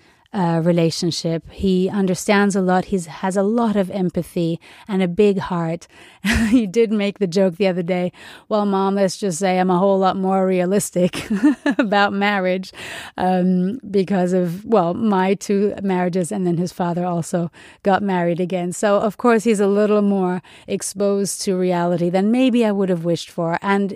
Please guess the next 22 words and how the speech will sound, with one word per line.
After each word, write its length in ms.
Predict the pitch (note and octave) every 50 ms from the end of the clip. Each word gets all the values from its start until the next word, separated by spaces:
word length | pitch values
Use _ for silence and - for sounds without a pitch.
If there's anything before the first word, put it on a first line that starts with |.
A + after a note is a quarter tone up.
| -
in 360 | - B3 B3+ B3 B3 A#3+ A#3
my 280 | A3+ A3+ A3 A3 A#3 A3+
ideal 600 | - G3+ F#3 F#3+ F3 E3 F#3 F#3+ F#3 F3+ F3+ F3 - - - - -
image, 500 | - F#3+ F#3 F3+ E3+ E3+ E3 D#3+ E3+ - - - - -
I 160 | - G#3 G#3
would 180 | G3 G3 G3 F#3
have 200 | F#3+ F3 - - - _ _ _ _ _ -
always 420 | A3 G3+ G3 F3+ F3+ E3+ E3 D#3 D#3
loved 480 | E3 E3+ E3 D#3+ D3+ - - - -
to 100 | - -
have 220 | C#3+ C#3+ E3+ E3 -
stayed. 520 | - - - F3+ D#3+ D#3+ D#3 D#3+ D#3 - _ - - - - -
I 260 | - G#3+ A3 A#3+ A#3+ A#3
wanted 720 | G#3 F#3+ G3 G3+ G#3 G#3+ G#3+ A3 G#3 - G#3+ G3 F3+ F3+
that, 300 | F#3+ F#3 F#3 G3 - - - _ _ _ _ - _ _ -
in 180 | G#3 F#3+ F#3 F#3
quotes, 420 | - - F#3+ F#3 F#3+ F#3+ - -
I'm 100 | F3+ E3
gonna 160 | E3 E3 E3
put 220 | D#3+ - F#3+ E3+ -
this 220 | - E3+ - -
now, 220 | F3+ E3+ E3 E3+